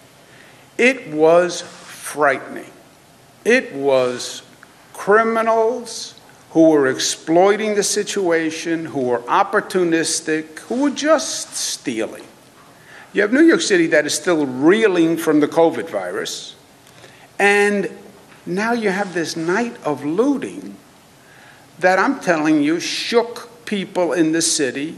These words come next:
to the core. You don't need police. You don't need police. That's what happens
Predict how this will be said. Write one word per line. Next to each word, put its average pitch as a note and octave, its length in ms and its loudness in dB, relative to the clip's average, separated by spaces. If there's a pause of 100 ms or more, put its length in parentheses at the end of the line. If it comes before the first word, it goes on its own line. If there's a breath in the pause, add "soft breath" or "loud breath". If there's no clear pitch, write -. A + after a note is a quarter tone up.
(180)
to G3+ 140 -4
the G#3 100 -4
core. D4 480 0 (800)
You A#2 100 -8
don't D#3 220 4
need C#3+ 220 0
police. - 640 -6 (1120)
You A#2 80 -6
don't F3 160 2
need D3 200 -2
police. F3+ 540 -4 (240)
That's A#3+ 320 0
what B3+ 160 6
happens G#3 840 -4